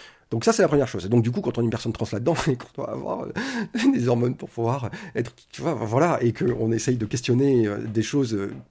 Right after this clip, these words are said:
très importantes sur, euh, la manière dont on se juge et la manière dont on vit et la manière dont on a le droit de s'exprimer dans ces zones où on est encore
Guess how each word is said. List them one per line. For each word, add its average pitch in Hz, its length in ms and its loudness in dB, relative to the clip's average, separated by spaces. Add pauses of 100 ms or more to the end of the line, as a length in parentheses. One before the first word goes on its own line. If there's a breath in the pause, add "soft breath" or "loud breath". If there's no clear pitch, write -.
(480)
très 151 220 6
importantes 135 560 2
sur, 131 400 -4
euh, 104 200 -4
la 110 120 -4
manière 110 180 -2
dont 120 100 -6
on - 160 -12
se - 20 -4
juge 123 400 -4
et 113 60 -6
la 107 80 -2
manière 107 200 -2
dont 101 160 -8
on 98 100 -8
vit 135 280 -6
et - 80 -10
la 95 60 -4
manière 110 180 -4
dont 101 180 -8
on 98 80 -6
a - 20 -4
le 110 60 -6
droit 113 140 -4
de 117 60 -10
s'exprimer 120 420 -2 (340 loud breath)
dans 127 240 4
ces 127 120 0
zones 127 280 4
où 104 360 2
on 101 100 2
est 110 60 2
encore 104 400 -2